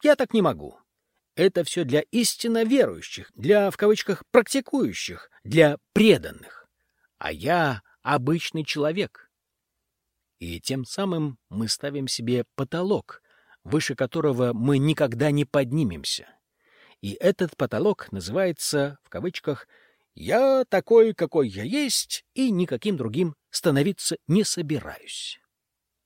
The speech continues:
Это тот самый потолок, под которым мы сидим и говорим: «Я остаюсь по-прежнему узником, узником своих собственных качеств,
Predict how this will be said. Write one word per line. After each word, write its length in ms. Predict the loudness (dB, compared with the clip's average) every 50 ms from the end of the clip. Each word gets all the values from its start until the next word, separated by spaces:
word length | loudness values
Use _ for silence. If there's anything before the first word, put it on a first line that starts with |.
| _ _ _ _ 0
Это 400 | 0 2 2 0 -4 -8 -10 -6 _
тот 220 | -2 -2 -2 -4
самый 420 | -6 -4 -2 -2 0 0 0 0 0
потолок, 840 | 0 -2 -4 -4 -4 -4 -4 -4 -4 -4 -6 -8 -12 -20 -20 -20 _ _ _ _ -20 -20 _ _ _
под 140 | -8 -6 -4
которым 360 | -6 -6 -2 -2 -2 0 0
мы 240 | 2 2 2 2 2
сидим 580 | 0 -4 -6 -6 -6 -4 -2 0 0 0 -2
и 180 | -4 -4 -4 -2
говорим: 580 | 0 0 0 0 -2 -8 -10 -12 -16 -18 -20 _ _ _ _ _ _ _ _ _ _ _ _ _
«Я 500 | -16 -10 -4 -2 -2 -2 -2 -4 -6 -10 _ _ _ _ _ _ _ _ _ _ _ _ _ _
остаюсь 440 | -8 -8 -4 -2 -2 0 0 0
по-прежнему 720 | -2 -2 -2 -2 0 -2 -2 -2 0 0 2 2 2 0 -2 -2
узником, 680 | -2 -2 -2 -2 -4 -8 -14 -14 -14 -16 -16 -16 -18 _ _ _ _ _ _ _ _ _ _ _ _ _ _ _
узником 540 | -2 0 0 0 0 0 -2 0 -2 -2 -4
своих 320 | -4 -6 -6 -6 -6 -6
собственных 680 | -6 -4 -2 -2 -2 -2 -4 -6 -4 -4 -4 -4 -6 -8
качеств, 840 | -8 -6 -4 -4 -4 -6 -8 -8 -8 -8 -10 -10 -14 -20 -20 _